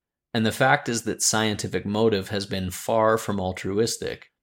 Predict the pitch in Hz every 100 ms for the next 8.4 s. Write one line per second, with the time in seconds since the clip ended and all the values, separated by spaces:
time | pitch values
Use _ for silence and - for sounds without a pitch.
0 | _ 101 113 110 110 143 - 113 95 113
1 | - 110 - 107 95 92 - - 104 92
2 | 87 - 107 110 101 - 117 117 113 -
3 | 110 95 92 104 - - 95 101 101 104
4 | 92 90 - - 113 - 107 101 95 95
5 | 107 110 95 90 - 98 92 - - 98
6 | 104 - 101 95 90 90 - 113 110 104
7 | 98 95 - 104 98 95 92 98 98 101
8 | 95 69 - -